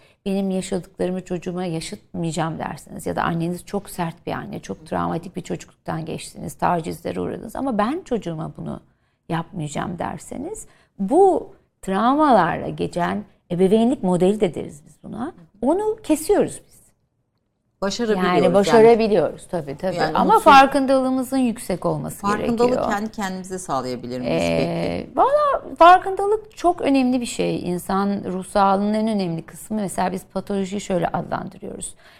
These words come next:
Speaker 1: Ya siz kendinizde bir sorun var deyip bir destek alıyorsunuz ya da bir kendinizle ilgili çalışmaya başlıyorsunuz ya da çevreniz size diyor ki, "Bu olmuyor." Yani işte mesela evi temizliyorsun, çocuklar perişan durumda. Çünkü mesela bu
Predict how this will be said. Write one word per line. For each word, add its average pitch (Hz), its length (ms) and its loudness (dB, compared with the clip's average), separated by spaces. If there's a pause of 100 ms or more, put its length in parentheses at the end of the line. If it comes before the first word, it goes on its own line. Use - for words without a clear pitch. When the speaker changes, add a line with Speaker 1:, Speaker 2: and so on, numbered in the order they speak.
(140)
Speaker 1:
Ya 302 220 4
siz 311 540 -4
kendinizde 214 540 0
bir 190 60 -6
sorun 180 420 -4
var 156 300 -2
deyip 147 360 -8
bir 156 80 -10
destek 147 420 -6
alıyorsunuz - 580 -8
ya 147 180 -4
da 147 160 -6
bir - 300 -8 (340)
kendinizle 156 440 -4
ilgili 139 220 -8
çalışmaya - 440 -10
başlıyorsunuz - 560 -10
ya 277 120 -2
da 285 100 -8
çevreniz 208 540 -4
size 170 340 -10
diyor 277 220 -6
ki, 143 180 -12
"Bu 170 60 -10 (200)
olmuyor." 165 380 -6 (520)
Yani - 180 -6
işte 165 180 -6
mesela 160 260 -2
evi 175 320 -4
temizliyorsun, 170 800 -4
çocuklar 170 760 -2 (220)
perişan 170 600 0
durumda. 127 520 -4 (320)
Çünkü 156 320 -8
mesela 151 260 -4
bu 160 100 -6